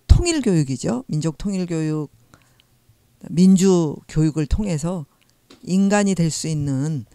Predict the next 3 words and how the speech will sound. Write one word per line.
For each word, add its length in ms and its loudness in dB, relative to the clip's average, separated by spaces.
교육이 760 -2
가능하다. 800 -6
그게 440 -2